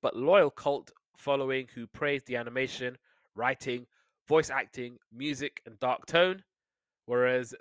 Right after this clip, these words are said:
the graphic violence and intentional unresolved cliffhanger has attracted criticism. Variety stated in nineteen ninety-seven that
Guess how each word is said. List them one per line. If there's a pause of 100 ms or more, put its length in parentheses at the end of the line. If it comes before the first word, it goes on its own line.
the
graphic
violence (160)
and
intentional
unresolved
cliffhanger (400)
has
attracted
criticism. (840)
Variety
stated
in
nineteen
ninety-seven
that